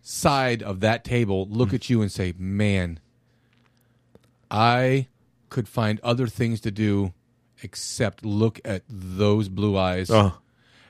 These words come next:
Speaker 1: And it, it hurts you a little inside.
Speaker 2: Little
Speaker 1: But,
Speaker 2: bit.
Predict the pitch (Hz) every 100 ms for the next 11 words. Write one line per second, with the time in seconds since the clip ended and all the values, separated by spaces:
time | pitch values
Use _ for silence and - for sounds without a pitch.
0 | - 143 147 - - 147 - _ 139 131
1 | 160 156 - 120 117 107 104 95 98 95
2 | _ _ _ _ _ _ _ - 117 92
3 | 87 85